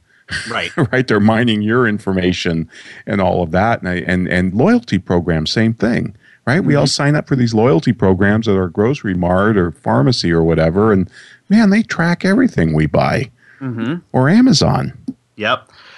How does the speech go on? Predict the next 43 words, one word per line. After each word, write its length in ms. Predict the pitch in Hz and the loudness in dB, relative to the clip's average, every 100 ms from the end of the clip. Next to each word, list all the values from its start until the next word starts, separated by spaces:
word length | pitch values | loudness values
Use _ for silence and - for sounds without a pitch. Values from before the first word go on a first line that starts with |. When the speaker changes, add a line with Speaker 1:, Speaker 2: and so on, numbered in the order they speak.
| - | -8
Speaker 1:
Have 180 | 143 143 | -4 -2
you 100 | 160 | 0
gotten, 360 | 165 160 147 147 | 0 -2 -4 -6
have 180 | 123 131 | -6 -2
you 80 | 147 | 0
gotten 260 | 147 139 | 0 -2
the, 360 | 127 123 120 117 | -2 -2 -4 -4
the 360 | 120 113 110 - | -2 0 -2 -2
ads 640 | 104 107 135 135 - - | 0 0 0 -2 -8 -4
yet, 240 | 143 135 | -2 -2
Ron, 260 | 135 139 139 | 0 0 0
as 120 | 113 | 0
you're 80 | 120 | 0
walking 340 | 110 107 120 113 | 2 0 0 -2
by 160 | 110 | 0
a 60 | 104 | -2
store 280 | - 117 120 | -2 -2 0
and 80 | 113 | 0
all 60 | |
of 60 | 107 | -2
a 20 | |
sudden 200 | 101 113 | -4 -4
you 80 | 110 | -2
get 160 | 107 110 | -2 -2
an 100 | 107 | -2
alert, 360 | 104 117 147 180 | 0 0 0 2
boop, 280 | 359 370 196 | 2 2 -2
you 60 | |
know, 100 | 180 | 0
there's 200 | 180 151 | 2 0
a 60 | 123 | -2
Starbucks 440 | - 285 330 - | 0 0 2 2
Speaker 2:
Yes. 200 | 143 139 | 0 -2
Speaker 1:
close 280 | - 110 104 | 0 0 -2
by? 520 | - 101 98 113 240 - | 0 2 2 0 -2 -4
Speaker 2:
Yes, 580 | - 73 76 - - - - | -2 -2 -2 -4 -10 -8 -2
absolutely. 920 | 98 123 - 104 101 123 - 80 73 | -2 -2 0 2 2 0 0 0 2
Yep, 300 | 76 92 110 _ _ _ | 2 2 0 _ _ _
yep, 260 | 85 104 117 - - | -2 -2 -2 -12 -6
yep. 280 | 85 104 113 - | 0 0 -2 -8
Very 280 | - 92 113 | -2 2 2
clever. 520 | 107 110 127 80 76 - - - - - - | 0 0 2 0 -4 -6 -20 -20 -20 -20 -10
Speaker 1:
Yeah. 260 | 107 156 | -6 -4